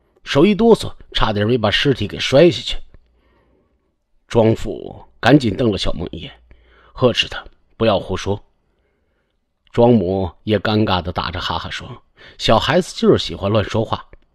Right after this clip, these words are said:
让大家不要介意。”那几天呢，小蝶生病了，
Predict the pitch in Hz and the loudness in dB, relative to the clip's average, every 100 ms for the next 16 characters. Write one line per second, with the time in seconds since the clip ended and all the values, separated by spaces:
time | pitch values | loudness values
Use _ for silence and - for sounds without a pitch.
0 | _ _ _ 113 98 95 95 101 92 - | _ _ _ -4 -2 -2 -2 -2 -4 -10
1 | _ 107 127 95 214 202 - 98 - _ | _ 0 0 0 -2 -2 -4 -14 -18 _
2 | _ _ _ _ _ _ _ _ _ _ | _ _ _ _ _ _ _ _ _ _
3 | _ _ _ _ 117 107 95 113 110 107 | _ _ _ _ -2 0 -2 -2 0 -2
4 | - - _ _ - - 82 82 101 135 | -8 -18 _ _ -4 -2 -2 -2 -4 0
5 | 165 185 185 - - | 0 0 -2 -4 -10